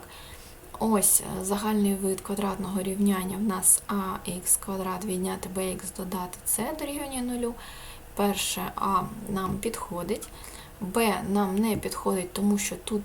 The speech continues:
третя степінь, так, тобто тут куб, він вже нам не підходить, ми його відразу викидаємо. І, е, В — це звичайне лінійне рівняння, тобто якщо ми перенесемо два ікс уліво,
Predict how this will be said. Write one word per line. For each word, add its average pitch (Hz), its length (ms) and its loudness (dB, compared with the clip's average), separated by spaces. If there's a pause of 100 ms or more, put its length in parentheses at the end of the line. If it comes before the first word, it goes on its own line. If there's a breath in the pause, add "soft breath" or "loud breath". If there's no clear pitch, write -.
третя 196 420 0
степінь, 185 580 -2 (120)
так, 233 320 0
тобто - 260 -8
тут 180 280 -6 (120)
куб, 233 200 2 (160)
він 180 320 -4 (240)
вже 190 240 -2
нам 214 220 0
не 240 100 -4
підходить, 240 540 -2
ми 190 100 -2
його 180 180 -4 (220)
відразу 190 360 -2
викидаємо. 240 600 0 (800 loud breath)
І, 254 400 2
е, 190 140 2 (140)
В — 247 340 2
це 220 380 4
звичайне 220 580 2
лінійне 202 420 6
рівняння, 208 560 2
тобто - 300 -6
якщо 190 260 -2
ми 202 100 4
перенесемо 190 760 0
два 185 260 -2
ікс - 520 0
уліво, 220 600 -2